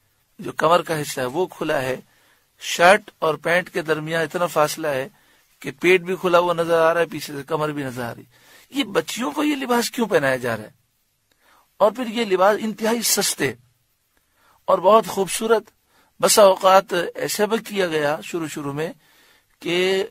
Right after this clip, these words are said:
यहूदियों ने पाकिस्तान में और इस्लामी मुल्कों में ये गंदा लिबास आम करने के लिए सस्ता भी दिया। यानी जो चीज पांच सौ की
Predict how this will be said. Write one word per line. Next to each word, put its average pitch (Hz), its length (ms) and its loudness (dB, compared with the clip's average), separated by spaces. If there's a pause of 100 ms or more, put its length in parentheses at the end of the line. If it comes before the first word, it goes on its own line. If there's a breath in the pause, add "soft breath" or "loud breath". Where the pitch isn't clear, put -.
यहूदियों 170 560 -2
ने 165 500 -4 (760)
पाकिस्तान 170 640 2
में 180 200 -6
और 170 120 -4
इस्लामी 156 400 -6
मुल्कों 196 480 -6
में 143 240 -4 (480 soft breath)
ये 147 100 -4
गंदा 185 320 2
लिबास 196 380 4
आम 190 220 2
करने 175 340 -6
के 202 100 -12
लिए 208 120 -8
सस्ता 226 420 -2
भी 202 140 -4
दिया। 135 300 -4 (1300 soft breath)
यानी 202 180 -4
जो 190 180 0
चीज 190 440 -6 (1080)
पांच 185 180 4
सौ 226 180 2
की 190 360 -8